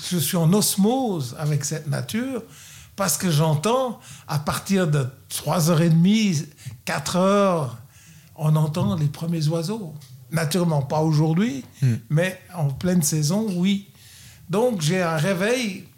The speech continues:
Speaker 1: euh, qui se fait après six heures de, de repos. Et après six heures de repos,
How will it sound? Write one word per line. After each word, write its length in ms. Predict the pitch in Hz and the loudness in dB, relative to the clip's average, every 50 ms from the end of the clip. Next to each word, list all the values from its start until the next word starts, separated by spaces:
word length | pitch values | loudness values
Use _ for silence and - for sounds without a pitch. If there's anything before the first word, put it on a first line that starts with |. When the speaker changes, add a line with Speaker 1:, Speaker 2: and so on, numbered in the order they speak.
| - _ - - - - - | -20 _ -20 -20 -20 -10 -4
Speaker 1:
euh, 520 | 170 165 160 160 156 156 151 151 147 147 | -2 0 0 2 2 2 2 2 2 0
qui 240 | 147 147 - 196 185 | -2 -4 -4 -4 -2
se 180 | - - 202 175 | -2 -2 -4 -4
fait 340 | 147 - 190 190 180 180 175 | -4 -4 -2 -2 -2 -2 -2
après 380 | - 160 151 - 151 156 147 - | -4 -4 -4 -4 -4 -2 -2 -2
six 380 | - - - 262 220 180 196 | -2 -2 -2 -2 -2 0 0
heures 380 | 202 202 185 170 151 139 127 131 | 0 2 2 2 0 -2 -2 -4
de, 380 | 131 135 139 139 139 139 139 135 139 - - - - - - _ _ - | -4 -2 -2 -2 -2 -4 -6 -8 -12 -16 -20 -20 -20 -20 -20 _ _ -8
de 240 | 170 147 139 151 147 | -4 0 2 4 4
repos. 720 | 143 131 143 170 151 151 170 185 214 247 - 277 - - - _ _ - _ _ _ - - - _ - - - _ _ _ _ _ - | 4 4 2 2 0 0 0 -2 -2 -2 -2 -6 -12 -16 -20 _ _ -20 _ _ _ -20 -20 -20 _ -20 -20 -20 _ _ _ _ _ -6
Et 320 | 196 170 170 180 185 - - - | -2 0 0 -2 -2 -6 -8 -6
après 360 | 185 170 147 - 185 180 170 | -6 -4 -2 -2 -2 0 0
six 380 | - - - 247 240 190 196 | 0 0 0 0 0 0 2
heures 400 | 220 214 214 196 185 170 151 151 | 2 2 2 2 2 0 -2 -2
de 120 | 143 147 156 | 0 0 0
repos, 680 | 151 139 160 160 147 160 202 220 240 254 247 240 - | 0 2 0 0 0 0 0 0 0 -2 -4 -8 -14